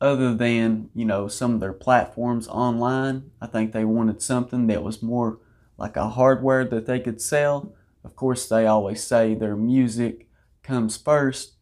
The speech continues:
to their listeners. However, they're trying to step out into other parts of the game. Uh, you remember the Google Nest Mini and how they were providing this for free. I did receive that one.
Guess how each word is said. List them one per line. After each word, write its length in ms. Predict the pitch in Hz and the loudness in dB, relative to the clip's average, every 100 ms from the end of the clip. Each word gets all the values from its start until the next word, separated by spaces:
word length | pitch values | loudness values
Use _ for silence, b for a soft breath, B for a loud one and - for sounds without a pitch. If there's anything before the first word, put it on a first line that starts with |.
| _ _ _ _ | _ _ _ _
to 160 | 143 123 | -6 -4
their 200 | 107 110 | -2 -2
listeners. 760 | 143 196 190 127 123 127 120 _ b b b | 0 -2 -2 -2 0 -2 -4 _ b b b
However, 840 | 117 127 131 135 127 127 123 - - | 0 2 4 4 2 -2 -8 -12 -14
they're 140 | - 220 | -10 -6
trying 300 | 190 160 135 | -2 0 0
to 60 | |
step 400 | 120 - 123 120 | -2 -2 -4 -2
out 320 | 104 110 110 | 0 0 -2
into 240 | - 120 120 | -6 -4 0
other 220 | 117 110 | 0 0
parts 340 | - 120 110 | -2 -2 -2
of 80 | 107 | -6
the 80 | 104 | -4
game. 400 | 110 110 117 117 b b b b | -2 0 0 -4 b b b b
Uh, 120 | 127 | -2
you 200 | 123 139 | -2 0
remember 380 | 165 139 139 123 | 0 2 2 2
the 160 | 107 104 | 0 -2
Google 360 | 107 123 117 | 0 0 2
Nest 360 | 117 120 117 - | 0 0 -2 -4
Mini 480 | 104 110 113 113 113 b b b | 0 2 2 0 -4 b b b
and 140 | 101 | -6
how 260 | 123 123 120 | 2 4 4
they 160 | 113 123 | 2 2
were 160 | 120 | 0
providing 680 | 113 117 110 117 117 117 113 | -2 -2 2 4 4 0 0
this 180 | 113 113 | -2 -4
for 180 | - 107 | -6 -8
free. 460 | - 117 117 117 b b b b b | -4 -2 -2 -4 b b b b b
I 100 | - | -6
did 200 | 123 165 | 0 2
receive 400 | 151 143 156 143 | 2 -2 -4 0
that 240 | 135 147 139 | 4 4 4
one. 220 | 147 143 | -2 -6